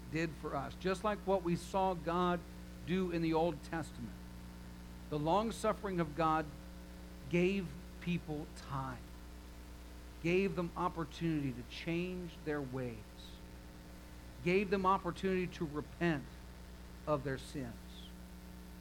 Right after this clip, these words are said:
So must we, if we are exhibiting the fruit of the Spirit, among them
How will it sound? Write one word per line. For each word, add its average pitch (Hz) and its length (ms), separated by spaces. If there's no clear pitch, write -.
So 233 640
must 185 380
we, 143 240
if 165 260
we 185 140
are 160 180
exhibiting 202 680
the 156 80
fruit 214 420
of 196 100
the 175 80
Spirit, 127 540
among 170 460
them 170 380